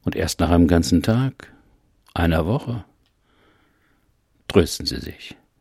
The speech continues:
Sie sind in guter Gesellschaft. Jammern ist Kult. In Deutschland sowieso. Und wie gesagt,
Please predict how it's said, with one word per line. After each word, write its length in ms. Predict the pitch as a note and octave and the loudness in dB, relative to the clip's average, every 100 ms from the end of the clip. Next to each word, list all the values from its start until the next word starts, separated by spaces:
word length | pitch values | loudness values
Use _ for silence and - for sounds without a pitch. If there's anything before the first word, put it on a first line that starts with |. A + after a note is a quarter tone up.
| - | -6
Sie 160 | - | 0
sind 400 | F2+ A2 B2 - - | 4 4 2 -4 0
in 180 | F2+ E2 | 0 0
guter 440 | - F#2 E2+ D2+ | 0 -2 -2 -4
Gesellschaft. 760 | D#2+ D2 - - E2+ - - - _ _ _ _ _ _ _ | -4 -6 -8 -10 -12 -14 -20 -20 _ _ _ _ _ _ _
Jammern 580 | - A#1 A#1+ B1+ E2+ E3 - | -6 -4 -2 -2 -4 -6 -2
ist 200 | G#2+ - | -2 2
Kult. 460 | - E3 D#3 - - - _ _ _ _ - | 4 4 2 -4 -20 -20 _ _ _ _ -10
In 140 | D2 | -8
Deutschland 420 | C2+ - - D2+ | -6 -6 -4 -4
sowieso. 520 | C#2+ C#2 B1+ F#2 C#2 - | -6 -6 -4 -4 -4 -2
Und 220 | - G#2+ - - - - | 6 6 6 -4 -20 4
wie 120 | G2+ | 8
gesagt, 520 | F#2+ E2+ E2 A2 - | 8 8 6 2 -2